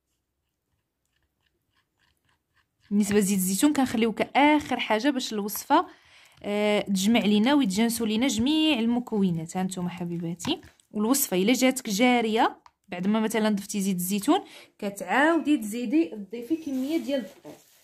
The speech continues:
كتبقاي تضيفي في الدقيق حتى كتحصلي على القوام اللي بغيتي. بالنسبه للبنات، الدقيق راه احسن المكونات في التبييض، وكذلك حتى، آه، في علاج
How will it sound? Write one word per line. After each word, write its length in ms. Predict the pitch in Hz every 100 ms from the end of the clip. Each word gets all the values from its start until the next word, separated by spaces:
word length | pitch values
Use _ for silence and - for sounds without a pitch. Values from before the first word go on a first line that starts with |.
| _ _
كتبقاي 480 | 247 247 233 233 208
تضيفي 360 | 180 294 294 285
في 80 |
الدقيق 420 | - - 311 330 -
حتى 440 | - _ 330 370 370 _ _ _
كتحصلي 460 | - - - 254 302
على 140 | 233
القوام 400 | 247 247 247 226
اللي 160 | 226 185
بغيتي. 360 | 190 214 294
بالنسبه 400 | 262 247 247 214
للبنات، 380 | 226 196 226 233
الدقيق 520 | 208 175 - 285 285
راه 300 | 220 214 - -
احسن 440 | - - - - 240
المكونات 840 | 233 233 233 214 220 233 311 311 - - - -
في 80 |
التبييض، 580 | - - 202 202 247 339 - - _ _ _
وكذلك 680 | 254 277 262 220 240 214 214 285 302
حتى، 520 | - - - 269 285 294 208
آه، 400 | 220 220 214 214
في 240 | 214 196
علاج 380 | 214 254 294